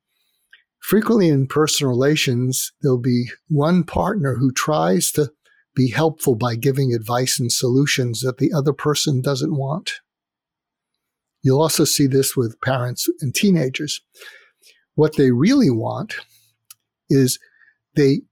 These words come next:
they want a burst of oxytocin to lessen their agitation. And when their agitation is lessened, uh, their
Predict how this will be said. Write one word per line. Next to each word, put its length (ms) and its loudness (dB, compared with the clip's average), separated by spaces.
they 160 2
want 360 0
a 80 -2
burst 640 -2
of 220 -4
oxytocin 1200 0
to 120 0
lessen 480 0
their 260 -2
agitation. 1120 0
And 180 0
when 140 0
their 140 0
agitation 840 0
is 180 -2
lessened, 600 0
uh, 240 -4
their 360 0